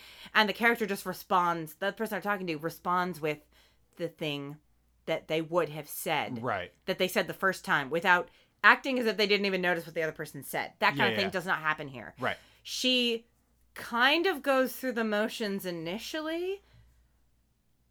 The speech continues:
Speaker 1: but then she managed to get as far as staring at the fish tank and the guy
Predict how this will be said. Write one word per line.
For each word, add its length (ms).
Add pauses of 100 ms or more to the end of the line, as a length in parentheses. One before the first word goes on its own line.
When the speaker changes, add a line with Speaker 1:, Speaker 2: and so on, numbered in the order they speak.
Speaker 1:
but 160
then 300 (600)
she 220
managed 440
to 100
get 180
as 140
far 400
as 180
staring 460
at 80
the 80
fish 260
tank 380
and 120
the 60
guy 520